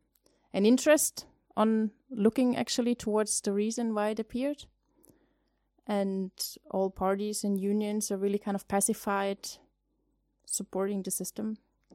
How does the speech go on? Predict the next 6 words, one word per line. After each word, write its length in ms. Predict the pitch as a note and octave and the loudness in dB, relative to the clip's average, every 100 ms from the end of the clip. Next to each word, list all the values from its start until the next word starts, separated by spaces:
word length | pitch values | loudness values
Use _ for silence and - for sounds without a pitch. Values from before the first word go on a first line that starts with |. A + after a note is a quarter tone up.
| - _ _ _ _ - | -20 _ _ _ _ -8
So 200 | - A#3 | 0 2
yeah, 340 | A#3 A#3+ F3+ - | 4 2 2 -4
I 100 | G3+ | -6
think 600 | - A3+ A#3 A3+ - - - _ _ - | 0 0 0 -4 -8 -20 -20 _ _ -2
with 160 | F#3+ | 4
that 580 | G3 G3 G3+ - - | 8 8 8 2 -10